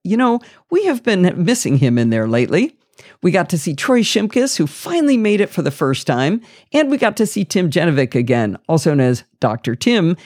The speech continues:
in the live chat room. Tim, by the way, won t-shirts when he showed up at the Midwest Mac Barbecue wearing a Podfeet shirt. Finally, the wonderful Corky chauffeurs us around,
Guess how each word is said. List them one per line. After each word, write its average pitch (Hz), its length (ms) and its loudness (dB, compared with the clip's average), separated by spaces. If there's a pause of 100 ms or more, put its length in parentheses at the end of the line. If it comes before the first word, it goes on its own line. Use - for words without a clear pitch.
(200)
in 147 220 2
the 135 80 2
live 123 300 2
chat - 300 -2
room. - 240 -14 (380)
Tim, 269 260 2
by 175 140 2
the 147 100 0
way, 139 180 4
won 185 340 2
t-shirts 214 600 -2 (160)
when 160 140 2
he 151 60 2
showed 247 220 0
up 226 140 -2
at - 80 -4
the 151 80 0
Midwest 185 460 0
Mac 180 220 -2
Barbecue 175 460 0 (240)
wearing 330 420 0
a 311 80 0
Podfeet 294 600 -2
shirt. 311 440 0 (600)
Finally, 277 480 0
the 170 180 0
wonderful 220 480 0
Corky 147 480 0
chauffeurs 175 500 0
us 175 200 -2
around, 143 420 0